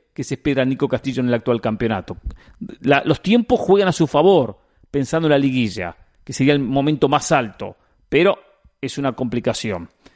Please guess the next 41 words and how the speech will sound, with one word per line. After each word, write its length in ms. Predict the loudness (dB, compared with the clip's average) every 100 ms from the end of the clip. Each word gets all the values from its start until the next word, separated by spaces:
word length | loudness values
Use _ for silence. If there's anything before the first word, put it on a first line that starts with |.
| _ -4
Ahora, 320 | 0 0 -2
América 440 | -4 0 0 0 0
jugó 260 | 0 0
bien, 320 | 0 -2 -6 -14 _ -8
porque 240 | -8 -4
le 80 | -4
pasó 300 | -4 -2 -2
por 120 | 0
encima, 420 | -2 -2 -2 0
lo 60 | 0
atacó 360 | 0 -2 -2 0
por 160 | -4
todos 180 | -2 0
lados. 480 | 2 2 2 -2 -6 _ _ _ _ -16
Buen 320 | 0 2 2
partido 400 | 0 -2 0 0
de 100 | 2
Giovanni 380 | 2 2 2 2
Do-, 160 | 0 -2 -12
Dos 240 | -6 0
Santos, 600 | 0 0 -2 -8 -10 -16 _ _ _ _ _ -8
eh, 280 | -2 -2 -2
eh, 120 | -6
con 160 | -2 0
la 80 | 2
definición 800 | 0 2 0 2 2 2 2 -4 -14
y 60 | -6
con 140 | -2
la 60 | -2
asistencia 520 | -2 -2 -2 0 0
que 100 | 0
le 100 | -2
pone 220 | 0 0
a 20 |
Renato 300 | 0 -2 0
Ibarra 320 | 2 2 0 -2
para 160 | -2
el 80 | 0
dos 260 | 0 -2 -6
a 80 | -2
uno. 440 | 0 -2 -4 -10